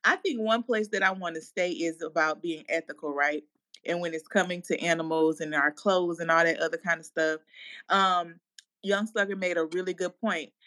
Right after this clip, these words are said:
If you are just, I don't, I don't even think that some of these companies that claim that it's organic and all this other kind of stuff,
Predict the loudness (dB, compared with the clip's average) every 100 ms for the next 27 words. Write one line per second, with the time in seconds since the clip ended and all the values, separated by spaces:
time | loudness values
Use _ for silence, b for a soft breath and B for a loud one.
0 | b b _ 4 4 4 0 0 0 0
1 | 0 -6 0 0 0 -2 0 0 0 0
2 | -2 -2 0 -2 0 2 4 2 _ _
3 | _ -12 4 4 4 0 -6 -2 -2 -2
4 | -6 2 2 2 -4 0 2 2 0 0
5 | 0 0 -4 -4 -4 -2 -2 -4 -8 -8
6 | -10 -10 -4 -4